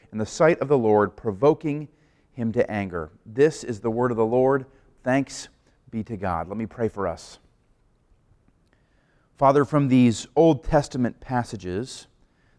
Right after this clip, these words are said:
that seem, uh, complicated and irrelevant at the surface, you teach us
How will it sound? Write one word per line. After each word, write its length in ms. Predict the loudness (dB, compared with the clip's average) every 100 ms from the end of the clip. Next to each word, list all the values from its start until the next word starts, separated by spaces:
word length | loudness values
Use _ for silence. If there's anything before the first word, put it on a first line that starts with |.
| -20
that 120 | -20
seem, 540 | -8 -2 2 2 -2 -8 _ _ _ -6
uh, 140 | -6
complicated 1040 | -6 -2 -2 0 -2 2 4 4 2 -2 _
and 280 | -14 -10 -8
irrelevant 760 | -4 2 4 4 2 0 -2 -12 _ _ _ -8
at 120 | -6
the 80 | -8
surface, 600 | -2 0 0 -4 -8 -8
you 300 | -2 -2 -2
teach 360 | -4 -8 -4
us 300 | -4 -4 -8